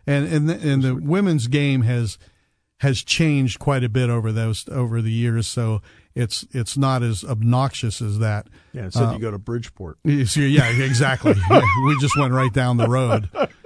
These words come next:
Speaker 1: Um, but there were two, two consecutive years that we were sent to Louisiana Tech.
Speaker 2: Right. I
Speaker 1: Uh,
Speaker 2: remember
Speaker 1: so,
Speaker 2: this.
Speaker 1: you know, things like that. And, and I understand it was, it's a monetary thing. It's all about the dollars, and you have to,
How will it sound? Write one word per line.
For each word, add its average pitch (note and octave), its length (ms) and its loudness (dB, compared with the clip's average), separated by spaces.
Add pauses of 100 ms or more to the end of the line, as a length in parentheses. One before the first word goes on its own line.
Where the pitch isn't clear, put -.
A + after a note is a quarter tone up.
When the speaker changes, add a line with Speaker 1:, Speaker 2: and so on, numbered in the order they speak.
(260)
Speaker 1:
Um, A#2 480 0 (180)
but E3 360 -2
there F#3 140 2
were E3 140 0
two, F#3+ 340 -2
two A3+ 240 -2
consecutive D#3 560 -2
years D3 300 0
that B2+ 80 -2
we A#2+ 120 -2
were A#2+ 140 -2
sent B2+ 220 -2
to B2+ 80 -2
Louisiana A#2+ 560 -2
Tech. - 400 -8
Speaker 2:
Right. G2+ 420 -10
I - 60 -10
Speaker 1:
Uh, A2+ 200 0
Speaker 2:
remember A2+ 200 0
Speaker 1:
so, B3+ 80 -2
Speaker 2:
this. A3 100 -2
Speaker 1:
you A#3+ 80 0
know, G#3+ 120 0
things A3+ 300 -2
like C3 220 0
that. A#2 260 -2
And, C3+ 220 0 (380)
and D3+ 160 2
I E3+ 160 2
understand C#3+ 560 0
it C#3 40 0
was, C3 200 -2
it's C3 280 -4
a B2+ 120 0
monetary A#2+ 640 0
thing. A#2 240 -2
It's A#2+ 140 -2
all B2+ 160 0
about A#2+ 240 -2
the B2 80 -4
dollars, G#2+ 580 -2
and A2 240 -2
you A2 100 0
have A#2 260 0
to, A2 200 -2